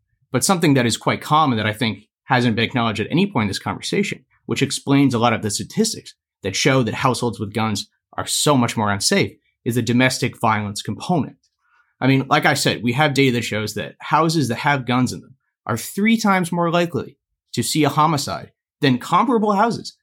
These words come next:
in the same neighborhoods that don't have guns. And a big reason for that is because of the high incidence of domestic violence by gun owners.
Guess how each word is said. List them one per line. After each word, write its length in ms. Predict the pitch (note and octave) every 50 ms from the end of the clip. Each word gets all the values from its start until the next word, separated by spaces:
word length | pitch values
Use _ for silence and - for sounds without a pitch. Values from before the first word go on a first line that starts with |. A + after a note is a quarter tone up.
| _ _
in 120 | - B2
the 60 | B2+
same 260 | C3 - F3+ F3 F3+ F3+
neighborhoods 480 | F#3 G#3 G#3 F3+ B2+ A2+ G#2 - -
that 120 | - A#2+ A2+
don't 200 | A#2 A2 G#2+ -
have 200 | B2 A2+ G#2+ A2
guns. 420 | D3 D3+ A#2+ - - - - _ _ _ _ _ _ _
And 80 | A#2+ C3
a 60 | C#3
big 160 | E3+ A3 E3
reason 300 | C#3 F#3+ A3 F#3+ D3+ -
for 100 | - A#2
that 200 | F2+ D#2+ D#2 -
is 100 | - A2+
because 300 | - - A2+ - B2+ A2+
of 80 | A#2 G2+
the 80 | G#2+ F#2+
high 280 | - - C3+ D3+ D3+
incidence 480 | A2 B2 C#3+ C#3 - G2+ A2 G#2+ - -
of 100 | A2 -
domestic 420 | A2 G2+ G#2+ A#2+ - - B2+ G#2+
violence 560 | - B2+ C#3+ D3+ C3+ A2 F#2 G2+ - - - _ _ _ _ _
by 160 | - G2 G#2+
gun 240 | G2+ A#2+ B2+ C3 B2+
owners. 420 | A2 F#2 - - _ _ - -